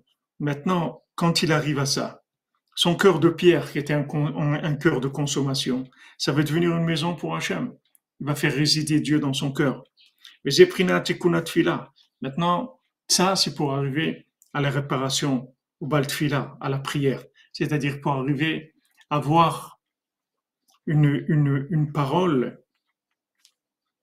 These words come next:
qui est une parole qui va porter. Voilà, tout ça, c'était pour arriver à, à la parole. C'est-à-dire, tous ces tikkunim-là qu'on a vus, c'est tout pour arriver à avoir une parole qui s'appelle une parole.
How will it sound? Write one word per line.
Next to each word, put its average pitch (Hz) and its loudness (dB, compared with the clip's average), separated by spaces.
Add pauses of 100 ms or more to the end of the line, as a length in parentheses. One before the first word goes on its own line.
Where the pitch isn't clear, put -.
(120)
qui 170 2
est - 8
une 135 2
parole 147 0
qui - -8
va 139 -2
porter. - -4 (560)
Voilà, 139 -2
tout 226 -2
ça, 214 2
c'était 160 0
pour 143 -2
arriver 135 0
à, 135 -4
à 147 -4
la 139 -2
parole. 123 -8 (260)
C'est-à-dire, 143 -4
tous 254 2
ces - 4
tikkunim-là 180 0 (240)
qu'on 156 2
a 151 6
vus, 139 0 (340)
c'est - 4
tout 254 6
pour 160 0
arriver 175 4 (380)
à 147 0
avoir 170 2
une 165 0
parole 170 0
qui 165 -4
s'appelle 147 -2
une 147 -2
parole. 151 -2